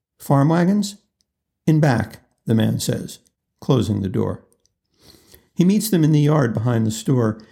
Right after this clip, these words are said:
and points to a row of sturdy new wagons with steel wheels. "The Paddy Brawler," Benji translates,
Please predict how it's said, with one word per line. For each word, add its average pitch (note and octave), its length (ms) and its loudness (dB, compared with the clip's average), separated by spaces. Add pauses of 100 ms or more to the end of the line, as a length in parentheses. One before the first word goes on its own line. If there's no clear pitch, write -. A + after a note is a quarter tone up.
(140)
and C3 140 2
points F3 340 0
to C#3+ 160 0
a B2+ 80 2
row C3 240 2
of A2 120 -2
sturdy D3 380 0
new C3+ 180 2
wagons A#2+ 500 0
with A2+ 120 -4
steel A2+ 400 0
wheels. G2 520 -2 (580)
"The - 80 0
Paddy D3+ 420 2
Brawler," A#2 640 0 (220)
Benji A2 320 0
translates, - 600 -6